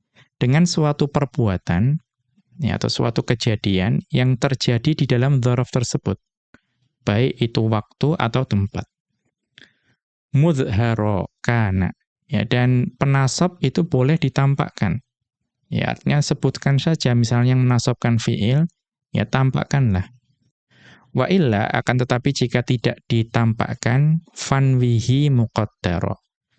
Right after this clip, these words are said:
Maka niatkanlah si penasab tadi, ya, dan ditakdirkan. Secara ditakdirkan. Kemudian beliau mengutip ucap-, eh, maaf, Asy-Syaikh Abdullah Al-Fauzan, hafizahullahu ta'ala, menjelaskan bait yang ketiga ratus empat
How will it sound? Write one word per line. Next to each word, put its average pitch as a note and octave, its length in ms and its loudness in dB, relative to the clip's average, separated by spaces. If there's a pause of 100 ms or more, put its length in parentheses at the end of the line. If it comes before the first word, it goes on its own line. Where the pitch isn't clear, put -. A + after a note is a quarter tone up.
(460)
Maka A#2 320 0
niatkanlah C3 880 2
si - 400 -2
penasab A#2 560 0
tadi, G#2+ 480 -2 (160)
ya, G#2+ 160 -4
dan A#2+ 240 0
ditakdirkan. G#2 1040 -4 (800)
Secara A#2+ 400 -4
ditakdirkan. G2 880 -6 (2250)
Kemudian B2 400 0
beliau B2 320 2
mengutip C3+ 400 2
ucap-, - 400 -2
eh, A#2 140 2
maaf, A2+ 420 0 (160)
Asy-Syaikh C3+ 480 2
Abdullah A#2+ 480 2
Al-Fauzan, A#2 640 0
hafizahullahu A2+ 720 0
ta'ala, B2 480 2
menjelaskan A#2 720 2
bait A#2 320 -2
yang A2+ 160 2
ketiga A2+ 480 -2
ratus - 240 -2
empat A2+ 240 -2